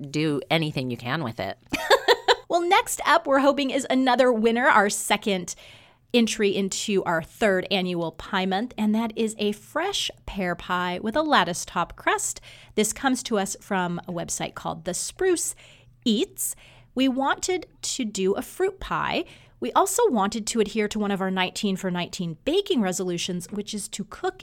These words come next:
Speaker 2: in season. So a little harder to do a fruit pie when it is the middle of February.
Speaker 1: It is.
Speaker 2: Andrea, we have landed on a pear pie. Have you ever made a pear pie?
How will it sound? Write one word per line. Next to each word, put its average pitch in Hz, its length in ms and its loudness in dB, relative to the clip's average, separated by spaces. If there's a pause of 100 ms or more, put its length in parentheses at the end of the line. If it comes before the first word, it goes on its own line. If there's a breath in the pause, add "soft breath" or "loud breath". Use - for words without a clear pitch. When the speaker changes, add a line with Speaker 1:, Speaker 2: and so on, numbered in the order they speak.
(160)
Speaker 2:
in 226 400 2
season. 190 880 -4 (340 soft breath)
So 302 160 -4
a - 40 0
little 494 240 2
harder 370 280 4
to 302 100 -2
do 370 260 2
a 247 100 6
fruit 208 320 -2
pie 185 500 -2 (720 loud breath)
when 180 460 -2
it 185 220 -6
is 190 340 -8
the 208 140 -4
middle 202 420 -2
of 247 100 -6
February. 240 800 -4 (260 soft breath)
Speaker 1:
It 214 200 4
is. 160 420 2 (100)
Speaker 2:
Andrea, 269 520 2
we 269 460 -2 (180)
have 302 180 -2
landed 202 540 0
on 190 180 -4
a 185 160 -4
pear 185 480 -4
pie. - 440 -6
Have 233 300 -4
you 349 200 0
ever 202 200 -4
made 370 240 -2
a - 40 -4
pear 160 240 -10
pie? - 340 -12